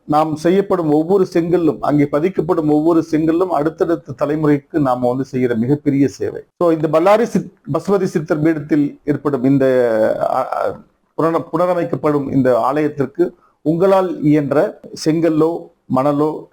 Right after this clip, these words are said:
இல்ல ஜல்லியோ, இல்ல கட்டுமான பொருட்கள் ஏதேனுமோ, அல்லது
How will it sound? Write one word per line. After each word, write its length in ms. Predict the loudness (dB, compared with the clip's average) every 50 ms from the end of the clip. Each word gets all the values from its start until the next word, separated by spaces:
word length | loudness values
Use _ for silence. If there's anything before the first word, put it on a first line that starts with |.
| _ _ _ -2
இல்ல 160 | 0 0 0
ஜல்லியோ, 640 | 0 0 0 0 2 2 4 4 4 2 2 -2 -4 -4
இல்ல 320 | 0 2 2 2 2 0
கட்டுமான 480 | 0 -2 -4 -2 0 0 0 0 0 0
பொருட்கள் 460 | 0 0 0 0 0 -2 -4 -2 0
ஏதேனுமோ, 560 | 2 2 2 4 2 2 2 0 0 -2 -4 -6 -8 _ _ _ -8 -2
அல்லது 640 | 0 2 2 4 4 4 4 2 0 -2 -8 -18